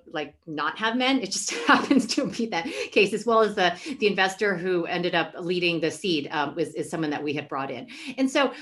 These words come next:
part of this was when we looked at the problem of how do you make it natural for these people to intersect? Because if you don't know each other and you don't have the warm intros, because it's like, if Daniel had randomly tried to reach out to some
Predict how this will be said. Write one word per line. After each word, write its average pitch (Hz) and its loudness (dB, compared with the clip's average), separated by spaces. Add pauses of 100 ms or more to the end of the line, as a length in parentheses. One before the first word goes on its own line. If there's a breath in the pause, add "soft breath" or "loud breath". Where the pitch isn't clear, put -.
(140)
part 311 0
of 285 0
this 240 2
was 220 2
when 196 -6
we 196 -4
looked 214 -2
at 208 -4
the 175 -16
problem 196 -2
of 180 0 (460 loud breath)
how - -4
do 349 0
you 381 2
make 359 0
it 196 -4
natural 180 -2
for 175 -6
these 165 -4
people - -6
to 175 -8
intersect? 147 -4
Because 220 -4
if 220 -6
you 220 -4
don't 254 2
know 196 4
each 190 -2
other 156 -6 (220 loud breath)
and 226 0
you 226 2
don't 294 4
have 302 2
the 214 2
warm 180 0
intros, 226 -4 (280 loud breath)
because 277 -2
it's 277 -6
like, 254 0 (300 loud breath)
if 247 2
Daniel 349 2
had 214 4
randomly 220 2
tried 196 0
to 180 -6
reach 202 -4
out 208 2
to 190 -2
some 185 -2